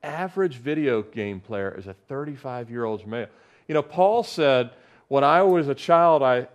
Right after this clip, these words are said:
act like a child. When I became a man, I put away childish things." Paul had time to go to places like Rome and Spain because he wouldn't waste time on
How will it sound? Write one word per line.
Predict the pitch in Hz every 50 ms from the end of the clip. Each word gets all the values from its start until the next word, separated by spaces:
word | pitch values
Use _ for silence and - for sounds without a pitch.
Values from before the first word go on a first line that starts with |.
| _ _ -
act | 156 160 175 160 - -
like | 127 113 101 110
a |
child. | 101 - 127 107 92 90 82 78 78 80 95
When | 110
I | 117 120
became | 117 123 117 - - 135 135 135 131
a | 123
man, | 120 123 127 135 139 135
I | 120 110
put | 107 - 135 123
away | 120 113 107 107 104 101 101 101 98 98 - _ _ _ _ _ _ _ _ _ _ _ _ _
childish | - - 131 127 127 123 113 98 - -
things." | 135 123 120 98 82 78 76 _ _ _ _ _ _ _ _ _ _
Paul | - - 185 202 226 254 233
had | 208 220 208 196 156 -
time | - - - - 180 185 190 196 202 202 196 175
to | - 160
go | 135 151 151 160
to | 160 151
places | - 151 143 147 135 139 139 135
like | 127 120 101
Rome | 113 123 127 139 147 139
and | 127
Spain | 123 - 143 147 147 156 160 165 - _ _ _ _ -
because | 135 127 156 147 127
he | 143 143 139
wouldn't | 123 120 120 120 123 135 165 185 180 160 165 151 135 127 _ -
waste | 113 104 123 123 127 127 120 - -
time | - 131 123 117 113 113 113 113 113 110 - _ _ _ _ _ _ -
on | 113 113 110 110 110 110 110 110 110